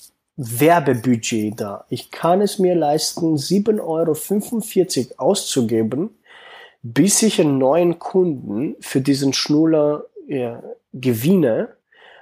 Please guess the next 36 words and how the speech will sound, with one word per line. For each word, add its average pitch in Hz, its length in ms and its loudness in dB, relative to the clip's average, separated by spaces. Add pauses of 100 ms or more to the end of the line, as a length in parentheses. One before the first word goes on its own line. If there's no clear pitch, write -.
Und 147 340 -2
da 156 40 6
bin 160 200 4
ich 170 160 2
immer 214 180 4
noch 190 300 -2
Break-Even. 156 840 2
Das 110 180 -6
heißt, 143 240 -4
ich - 180 -10
habe 160 260 2
ja, 160 360 4
ich 151 160 -2
habe 151 160 2
jetzt 151 220 2
keinen 131 200 -2
Gewinn 127 320 -2
gemacht, 208 540 -2 (320)
wenn 139 200 4
ich - 180 0
tatsächlich 170 520 0
sieben 180 300 0
fünfundvierzig 185 840 -4
dafür 175 340 -6
ausgebe. 180 520 -4
Ich 170 260 -6
habe 160 180 -2
aber 151 200 -2
auch 151 220 -2
keinen 151 200 -2
Verlust 147 420 0
gemacht. - 300 -6 (360)
Ich - 180 -4
bin 196 120 6
auf 196 220 2
Null. 117 300 2